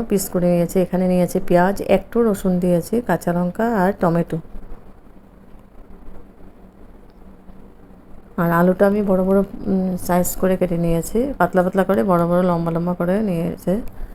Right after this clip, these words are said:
এখানে নিয়েছি ধনেপাতা, কালো জিরে ফোড়নের জন্য, কাশ্মীরি রেড চিলি পাউডার,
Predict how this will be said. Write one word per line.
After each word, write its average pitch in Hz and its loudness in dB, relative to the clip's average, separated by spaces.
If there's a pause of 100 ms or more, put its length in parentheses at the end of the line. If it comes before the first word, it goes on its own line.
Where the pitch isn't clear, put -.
(880)
এখানে 196 0
নিয়েছি 190 2
ধনেপাতা, 180 0 (2500)
কালো 180 4
জিরে 196 2
ফোড়নের 175 2
জন্য, 175 0 (1500)
কাশ্মীরি 190 2
রেড 180 4 (120)
চিলি 180 0
পাউডার, 180 0